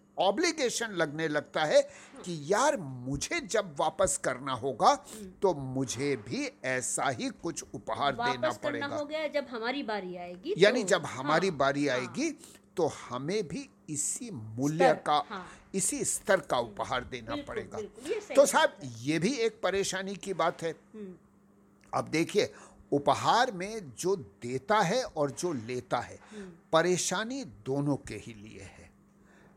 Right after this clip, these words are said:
Speaker 2: दोनों के लिए?
Speaker 1: जी हाँ,
Speaker 2: हम्म।
Speaker 1: देने वाला अपने, अ, मतलब जिसे कहते हैं ना अपने स्टैंडर्ड के हिसाब से देना चाहता है।
Speaker 2: हम्म।
Speaker 1: अब पता नहीं उस वक्त जब वो उपहार दे रहा है उस वक्त उसका स्टैंडर्ड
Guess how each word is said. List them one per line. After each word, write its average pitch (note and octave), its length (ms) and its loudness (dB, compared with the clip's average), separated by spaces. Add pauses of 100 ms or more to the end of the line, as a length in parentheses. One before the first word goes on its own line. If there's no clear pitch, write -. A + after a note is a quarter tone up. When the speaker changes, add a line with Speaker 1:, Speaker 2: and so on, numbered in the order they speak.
(120)
Speaker 2:
दोनों F3+ 380 -12
के D#4 220 -18
लिए? E4 200 -16 (100)
Speaker 1:
जी F#3 200 2
हाँ, C#3 260 0 (240)
Speaker 2:
हम्म। G#2 200 -16
Speaker 1:
देने A#3+ 380 6
वाला D4 360 6 (880)
अपने, D4 440 2 (440)
अ, E3 120 -4 (260)
मतलब G3 420 2
जिसे G#3+ 220 -2
कहते C4 260 -4
हैं E4 60 -2
ना D4 80 0
अपने A#3 420 2
स्टैंडर्ड G#3+ 720 4
के G3 120 2
हिसाब D3 380 2
से D#3 220 -2
देना C3 380 -4
चाहता B2 440 -6
है। A2+ 200 -10 (120)
Speaker 2:
हम्म। A3 160 -12 (320)
Speaker 1:
अब C#4+ 180 2
पता F#4 260 6
नहीं C4 320 0 (160)
उस - 180 -6
वक्त B3+ 220 -2 (140)
जब G3+ 280 2
वो C#4 80 -2
उपहार F#3 480 0
दे E3 240 -2
रहा F#3+ 240 4
है A3 160 4
उस G3 280 -2
वक्त A3 260 -4
उसका G#3 380 -2
स्टैंडर्ड E3 600 0